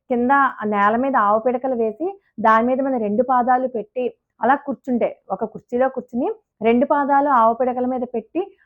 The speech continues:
అలా కూర్చుంటే క్రమంగా మన శరీరంలో ఉన్నటువంటి కొలెస్ట్రాల్, బీపీ ఇవన్నీ కంట్రోల్లోకి వచ్చేస్తాయి.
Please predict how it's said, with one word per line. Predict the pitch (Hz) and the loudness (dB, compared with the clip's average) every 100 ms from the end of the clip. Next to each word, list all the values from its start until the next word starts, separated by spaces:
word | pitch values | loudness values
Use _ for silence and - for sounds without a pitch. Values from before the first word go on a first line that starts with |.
| 208 | 0
అలా | 226 | 0
కూర్చుంటే | 247 226 - 220 208 190 185 _ _ | 0 -2 -6 -8 -4 -4 -4 _ _
క్రమంగా | - 240 247 277 269 277 | 2 4 4 4 4 4
మన | 262 226 233 | 2 0 -2
శరీరంలో | 233 220 233 247 254 254 254 | 0 4 4 4 2 2 4
ఉన్నటువంటి | 247 240 247 247 | 2 0 -2 -4
కొలెస్ట్రాల్, | 247 202 208 208 _ 247 233 240 233 | -2 0 0 -2 _ 0 2 4 2
బీపీ | 190 208 208 | 2 -2 0
ఇవన్నీ | 240 202 196 226 320 | 0 0 0 0 0
కంట్రోల్లోకి | 370 294 247 247 247 233 | 0 -2 -2 0 -2 -2
వచ్చేస్తాయి. | - 202 - 165 | -10 -16 -12 -14